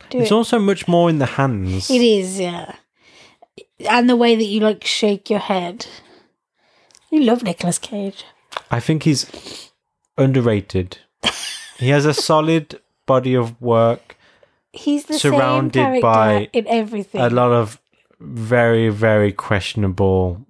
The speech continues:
Speaker 2: choices in terms of his career. But there's some gems
Speaker 1: <laughs>
Speaker 2: if you're willing to sift through the garbage.
Speaker 1: Say what the gem is that we were talking about the other day.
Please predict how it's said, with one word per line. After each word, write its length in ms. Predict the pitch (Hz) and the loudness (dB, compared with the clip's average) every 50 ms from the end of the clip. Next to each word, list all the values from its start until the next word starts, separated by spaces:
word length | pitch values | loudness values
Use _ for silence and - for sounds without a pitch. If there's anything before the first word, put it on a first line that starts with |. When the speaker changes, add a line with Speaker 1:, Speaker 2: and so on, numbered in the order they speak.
| 151 | -16
Speaker 2:
choices 800 | - - - 101 92 90 - - 95 92 90 90 90 - - - - - | -8 -4 -2 0 0 0 -2 -4 -2 -2 -2 -2 -4 -8 -12 -16 -16 -12
in 120 | 127 104 | -10 -8
terms 300 | 92 - 98 95 95 92 | -4 -4 -2 -2 -2 -2
of 80 | 101 92 | -2 -2
his 160 | 101 95 95 | -2 -2 -2
career. 440 | - - 104 98 98 98 95 95 - _ _ _ _ - - - - - - _ _ _ _ _ _ _ _ - | -2 0 2 2 4 2 2 0 -4 _ _ _ _ -20 -20 -20 -20 -20 -20 _ _ _ _ _ _ _ _ -2
But 140 | 131 131 131 | -2 0 2
there's 140 | 139 135 - | 0 0 2
some 320 | - 160 151 151 160 - - - - - - _ - 143 - - - _ _ _ _ - - - _ _ _ _ _ _ | 0 0 0 0 -2 -4 -10 -16 -20 -20 -20 _ -20 -20 -20 -20 -20 _ _ _ _ -20 -20 -20 _ _ _ _ _ _
gems 640 | - - 139 135 131 120 113 110 113 117 - - - - - _ _ - | -2 0 0 0 0 0 0 -2 -2 -4 -6 -10 -12 -14 -20 _ _ -2
Speaker 1:
<laughs> 460 | - - - - - - - - - | -2 0 -2 -2 -4 -8 -12 -6 -4
Speaker 2:
if 120 | 131 117 113 | -2 0 2
you're 100 | 123 120 | 2 4
willing 240 | 120 117 120 113 | 4 4 2 2
to 80 | 110 117 | 0 -2
sift 300 | - - - 117 - - | -2 -2 -2 -4 -4 -6
through 360 | - - - 113 107 107 104 98 | -10 -6 -2 0 2 2 2 0
the 380 | 101 104 101 101 98 98 95 95 - - _ _ _ | 0 0 0 0 0 0 -2 -4 -8 -14 _ _ _
garbage. 720 | - 104 98 98 92 - 98 95 92 - - - - - _ _ _ _ _ _ _ _ _ _ _ _ - - _ | -2 0 0 0 0 0 0 0 -2 -4 -8 -12 -14 -16 _ _ _ _ _ _ _ _ _ _ _ _ -20 -20 _
Speaker 1:
Say 280 | - - 240 233 240 | -4 0 2 2 2
what 180 | 254 262 247 240 | 2 0 0 2
the 100 | 247 233 | 0 2
gem 260 | 220 226 220 214 208 | 2 2 2 2 0
is 200 | 190 185 185 196 | -2 -2 -2 -2
that 160 | 196 185 160 | -4 -4 -2
we 80 | 185 220 | -2 -2
were 100 | 208 196 | -2 -2
talking 300 | - 214 202 190 214 214 | -2 -2 -2 0 0 0
about 200 | 214 214 220 202 | 0 0 0 -2
the 120 | 208 208 | -2 -4
other 100 | 202 202 | -4 -4
day. 340 | 214 220 220 214 214 208 220 | -2 -2 0 0 -2 -4 -6